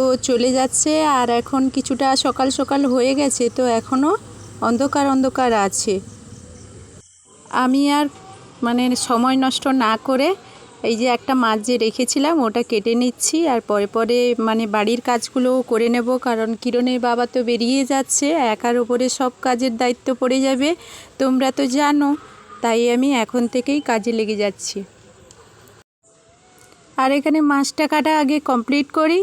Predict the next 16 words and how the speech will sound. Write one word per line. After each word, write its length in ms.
তারপরে 560
বাসন 380
টাসন 380
পরিষ্কার 560
করে 200
গরুর 260
কাজে 260
লেগে 300
যাব। 260
তো 160
সকালে 420
প্রথমেই 720
আগে 220
শুরু 240
করে 240
দিয়েছি 480